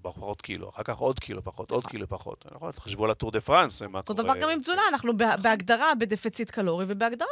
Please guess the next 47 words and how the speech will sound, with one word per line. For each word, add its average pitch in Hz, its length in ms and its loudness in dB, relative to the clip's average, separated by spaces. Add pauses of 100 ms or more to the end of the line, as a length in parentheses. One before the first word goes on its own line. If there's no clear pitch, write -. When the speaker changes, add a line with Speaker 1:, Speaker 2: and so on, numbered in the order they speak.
(100)
Speaker 2:
בדפיציט 262 540 -6
של, 392 80 -4
אה, 381 160 0 (120)
נוזלים. 381 400 -6
Speaker 1:
כן. - 120 -4
Speaker 2:
כאילו, 226 260 2
זה 233 280 -2
Speaker 3:
כלומר, 247 180 4
אין 302 160 4
סיכוי 311 420 4
להשלים 247 440 4
Speaker 2:
אין 226 60 4
Speaker 3:
את 226 60 -2
Speaker 2:
סיכוי. 190 120 0
Speaker 3:
הכמות 233 260 2
קלורית 208 300 6
Speaker 2:
וגם 208 100 2
Speaker 3:
שאני 254 140 2
Speaker 2:
לא, 254 80 6
Speaker 3:
מאבדת, 233 180 4
Speaker 2:
וגם 233 120 6
לא 262 60 6
Speaker 3:
את 285 60 6
Speaker 2:
לנסות. 311 180 4
Speaker 3:
הכמות 214 220 2
נוזלים 190 440 2
שאני 156 240 -6
Speaker 2:
וגם 180 80 -2
לא 185 80 2
Speaker 3:
מאבדת. 214 180 4
Speaker 2:
לנסות, 262 280 4
כי 214 80 -2
אם 214 80 4
אני 196 120 4
אנסה 262 280 4
לאכול 214 340 2
כמה 220 200 2
שאני 240 200 0
מאבדת 285 320 2
Speaker 1:
לא, - 100 6 (180)
אז - 60 -8
אתה 101 80 -10
מגיע, 107 300 0
אתה, 110 140 -4 (120)
אתה... - 140 -8 (100)
נכון, 92 320 -10 (260)
נכון, - 240 -12